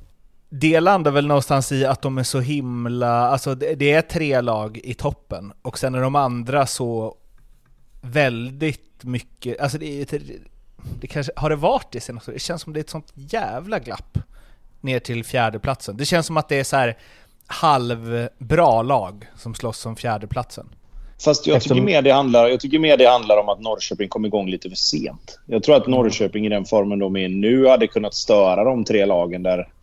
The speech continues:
Speaker 2: där uppe på ett lite annat sätt. Eh, därmed är det inte sagt att de är lika bra, men jag tror att, liksom, det som ligger Norrköping i fatet, eller, ja, under resten av säsongen, det är att de hamnar efter. De hamnar ju för långt efter direkt, liksom.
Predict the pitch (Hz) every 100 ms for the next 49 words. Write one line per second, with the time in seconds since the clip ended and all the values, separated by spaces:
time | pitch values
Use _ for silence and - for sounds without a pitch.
0 | - - - - 101 113 110 - 101 82
1 | 107 92 101 107 98 92 - - - -
2 | - - _ _ - - 98 95 92 95
3 | 92 95 90 123 135 160 135 127 113 -
4 | 101 - 95 101 104 104 101 - 101 110
5 | 151 107 160 - - 110 110 110 127 120
6 | 110 - - - - - 110 95 220 101
7 | - - - - - - 113 107 110 117
8 | 107 - 95 131 131 147 107 104 104 101
9 | 101 101 - - 123 113 113 107 - 104
10 | 104 - 95 98 110 139 131 101 107 104
11 | 107 - - 95 85 - 113 110 101 120
12 | 104 92 107 - - 95 87 98 101 -
13 | - 90 -